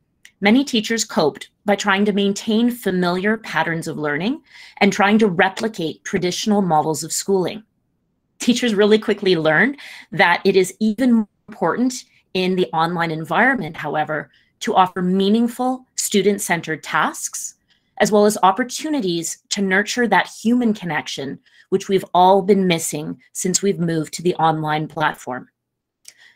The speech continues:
The online environment has led us to rethink how we frame learning opportunities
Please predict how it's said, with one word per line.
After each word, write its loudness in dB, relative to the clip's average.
The 2
online 6
environment 2
has -4
led -2
us -6
to -10
rethink -6
how 0
we 2
frame 0
learning -4
opportunities -10